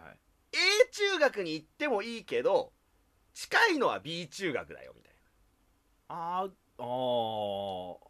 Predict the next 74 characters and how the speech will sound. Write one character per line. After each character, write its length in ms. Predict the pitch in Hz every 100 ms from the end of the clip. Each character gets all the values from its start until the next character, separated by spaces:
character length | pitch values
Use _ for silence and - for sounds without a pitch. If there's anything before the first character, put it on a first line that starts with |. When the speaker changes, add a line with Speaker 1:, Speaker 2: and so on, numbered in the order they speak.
| - _
Speaker 2:
で、 80 | -
Speaker 1:
ギ 180 | 170 233
リ 80 | 240
ギ 60 | 247
リ 40 |
の 60 | 233
と 80 |
こ 80 | 208
だ 60 | 120
っ 40 |
た 80 | 95
の 80 | 123
ね。 60 |
Speaker 2:
そ 180 | 233 143
う、 40 | 123
Speaker 1:
う 80 | 117
ん。 40 |
Speaker 2:
ど 100 | 294
っ 60 | 294
ち 120 | 359
行 40 |
っ 20 | 311
て 100 | 320
も 120 | 269
い 60 |
い。 100 | 165 -
で 80 | 269
も、 80 | 330
Speaker 1:
あ 40 |
ー、 240 | 330 320 302
Speaker 2:
B 60 |
中 180 | 359 359
学 240 | 311 262
に 100 | 208
行 100 | 175
く 120 | - 269
の 80 |
は、 60 | 220
Speaker 1:
は 40 |
い 40 | 208
は 20 |
い。 20 |
Speaker 2:
さ 80 | 214
っ 40 | 190
き 100 | 175
も 60 |
言 80 | 135
っ 40 |
た 100 | -
よ 100 | 190
う 40 | 143
に、 200 | 147 - -
残 240 | 170 180 226
り 60 |
の 120 | 214
零 160 | 165 233
点 200 | - 82
五 100 | 104
割。 220 | 98 71 - _ _ _ _ _ _ _ _ _
Speaker 1:
零 140 | 104 175
点 140 | -
五 100 | 101
割。 180 | 87 107
Speaker 2:
て 100 | 113
か、 80 | 220
も 100 | 143
う 20 |
早 160 | 123 262
い 20 |
話 240 | 311 139 127
が、 140 | 107 -
五、 120 | - 220
六 240 | 339 302
人。 160 | 254